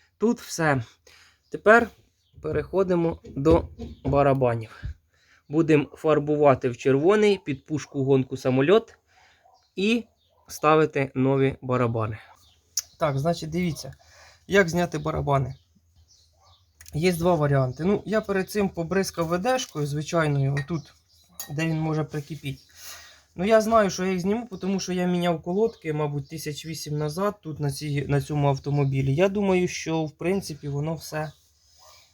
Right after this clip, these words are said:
зніметься хорошо. Ну, якщо у вас не знімаються тормозні барабани, в такому випадку, дивіться, ось раз отвір і ось два отвір.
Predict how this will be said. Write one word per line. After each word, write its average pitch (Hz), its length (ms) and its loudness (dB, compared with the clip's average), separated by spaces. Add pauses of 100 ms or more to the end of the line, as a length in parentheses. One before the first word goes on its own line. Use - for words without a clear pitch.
(180)
зніметься 151 540 -2
хорошо. 151 440 -2
Ну, 175 400 4
якщо 170 340 0
у 220 100 0
вас 165 300 4
не 160 120 -2
знімаються 156 680 2
тормозні 160 460 -2
барабани, 151 540 0
в 127 60 -10
такому 190 380 -6
випадку, 147 420 -2
дивіться, 160 340 -2
ось 143 200 -2
раз 233 360 2
отвір 170 480 -8 (840)
і 156 80 2
ось 196 180 8
два 175 240 6
отвір. 139 480 0